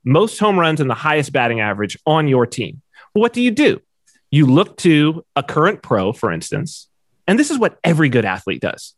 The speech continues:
You look to a current pro who's the best at doing exactly what you want to do, and you do everything.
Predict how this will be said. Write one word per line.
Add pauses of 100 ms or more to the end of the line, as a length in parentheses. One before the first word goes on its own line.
(300)
You
look
to
a
current
pro
who's
the
best (100)
at
doing
exactly
what
you
want
to
do, (600)
and
you
do (100)
everything.